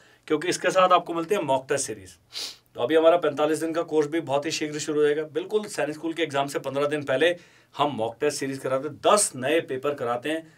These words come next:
अगले दिन YouTube लाइव पर सॉल्व करते हैं। इससे बच्चे को बिल्कुल तैयारी का सही मौका मिलता है। अच्छी बात क्या है कि अगर आप सैनिक स्कूल का आप कोर्स के लिए सब्सक्राइब करते हैं, मिलिट्री स्कूल का जो कोर्स है वो आपको मिलता है बिल्कुल मुफ्त। वो दोनों, दोनों का सिलेबस सेम है,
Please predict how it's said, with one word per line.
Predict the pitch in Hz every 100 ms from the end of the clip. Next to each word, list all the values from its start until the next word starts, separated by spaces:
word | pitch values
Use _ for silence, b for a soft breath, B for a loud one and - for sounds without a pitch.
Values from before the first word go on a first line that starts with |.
| b
अगले | 139 139 160
दिन | 156 147
YouTube | 131 131 143
लाइव | 120 120
पर | 131
सॉल्व | 117 131 143
करते | 143 135 147
हैं। | 156 156 B B B
इससे | 151 - 190
बच्चे | 175 147 - 143
को | 139 147
बिल्कुल | 120 113 160
तैयारी | 156 117 107 120
का | 143
सही | 143 113 98 147
मौका | 120 104 - 110
मिलता | 95 - -
है। | - _ _ _ -
अच्छी | 120 -
बात | 196 196 190
क्या | 185
है | 214 220 B B B -
कि |
अगर | 160 190
आप | 202
सैनिक | 202 135 147 170
स्कूल | - 196 202
का | 214
आप | 208 196
कोर्स | - 156 156
के | 160
लिए | 156
सब्सक्राइब | - - 131 131
करते | 113 131
हैं, | 185 190 B B -
मिलिट्री | 127 156 202
स्कूल | - 175 170
का | 160
जो | 151
कोर्स | 120 117 113
है | 131
वो | 131
आपको | 123 127
मिलता | 117 120 131
है |
बिल्कुल | 127 135 175
मुफ्त। | 180 208 - - _ 170
वो | -
दोनों, | 175 208 160
दोनों | 170 196
का |
सिलेबस | 196 160 165 180
सेम | 165 160
है, | 220